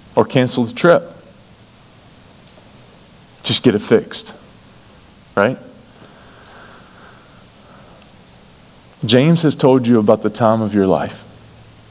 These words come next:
The truth is before us.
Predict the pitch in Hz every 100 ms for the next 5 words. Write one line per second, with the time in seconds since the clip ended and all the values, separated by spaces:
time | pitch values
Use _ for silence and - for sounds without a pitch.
0 | - - - - - 117 - 165 175 139
1 | - - - - 127 107 110 - - 156
2 | 131 - - - -